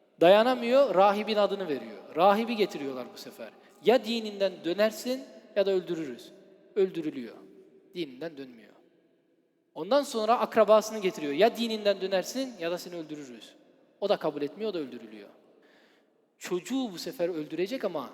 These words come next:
çocuğun yeteneği var belli. Öldürmek istemiyor, ona imkan tanıyor. Askerlerine teslim ediyor, "Bunu falanca dağın tepesine çıkarın. Orada eğer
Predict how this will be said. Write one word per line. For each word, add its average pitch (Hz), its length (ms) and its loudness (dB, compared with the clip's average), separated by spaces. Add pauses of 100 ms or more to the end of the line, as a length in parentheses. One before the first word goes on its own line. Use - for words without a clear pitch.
(440)
çocuğun 196 380 -10
yeteneği 185 500 -6
var 117 220 -8
belli. 131 380 -6 (760)
Öldürmek 226 560 -4
istemiyor, 165 500 -8
ona 202 120 -4
imkan 170 460 -6
tanıyor. 120 360 -14 (320)
Askerlerine 185 880 0 (240)
teslim 220 360 -4
ediyor, 190 280 -4
"Bunu 208 140 -10
falanca 190 560 -4
dağın 196 200 0
tepesine 190 440 -10
çıkarın. 135 400 -4 (880)
Orada 185 680 4 (340)
eğer 220 260 8